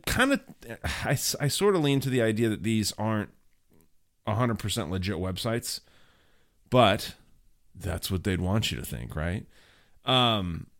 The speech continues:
so I'm gonna go through a couple of these. I found some interesting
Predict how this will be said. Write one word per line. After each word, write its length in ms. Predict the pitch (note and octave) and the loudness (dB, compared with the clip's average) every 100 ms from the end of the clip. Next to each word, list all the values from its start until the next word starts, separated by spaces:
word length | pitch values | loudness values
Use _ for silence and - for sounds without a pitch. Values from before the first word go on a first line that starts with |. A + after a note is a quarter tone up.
| _ _ _ _ _ | _ _ _ _ _
so 140 | - F3+ | 0 2
I'm 100 | F#3 | 4
gonna 140 | A3 | 4
go 120 | F3+ | 4
through 200 | F3 F3+ | 4 4
a 40 | D3+ | 2
couple 240 | D#3 C3 | 2 0
of 80 | B2 | 0
these. 220 | C3 A#2 | 0 2
I 80 | B2 | 0
found 520 | - C3 D3 C#3+ B2+ F#2 | 0 0 2 2 0 -2
some 180 | - A#2+ | -2 0
interesting 500 | A2+ C#3 C3+ - | 0 0 -2 -2